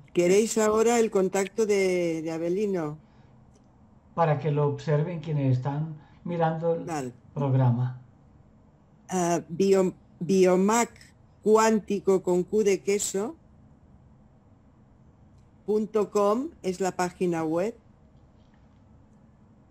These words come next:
Speaker 1: Y luego en Telegram, poniendo biomagnetismo cuántico también con Q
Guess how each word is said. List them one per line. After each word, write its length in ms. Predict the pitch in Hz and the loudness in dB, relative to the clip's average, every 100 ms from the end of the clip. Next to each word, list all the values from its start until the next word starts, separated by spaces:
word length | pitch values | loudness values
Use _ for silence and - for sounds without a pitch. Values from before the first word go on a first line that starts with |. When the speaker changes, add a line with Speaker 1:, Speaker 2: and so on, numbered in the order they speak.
| - - - - | -20 -20 -14 -4
Speaker 1:
Y 160 | 196 | -2
luego 520 | 196 220 226 247 247 - - - | 2 2 2 0 -2 -6 -10 -2
en 220 | 202 196 | -2 -2
Telegram, 840 | - - 226 226 214 220 233 285 320 - - - - - - - - - - - - - - - | -4 0 2 2 2 2 0 -2 -4 -8 -18 -20 -20 -20 -20 -20 -20 -12 -12 -10 -18 -20 -14 -6
poniendo 800 | 190 202 208 226 240 240 226 - - - | -2 0 0 0 -2 -2 -4 -8 -16 -14
biomagnetismo 1120 | 185 202 190 190 185 185 180 214 196 226 208 | -6 -4 -2 -2 -2 -2 -4 -6 -10 -6 -6
cuántico 760 | 202 208 208 202 190 190 175 180 | -4 0 0 0 -4 -6 -6 -4
también 380 | 170 175 190 | -4 -2 -2
con 260 | 185 185 175 | -2 -4 -6
Q 380 | 165 196 190 | -2 2 2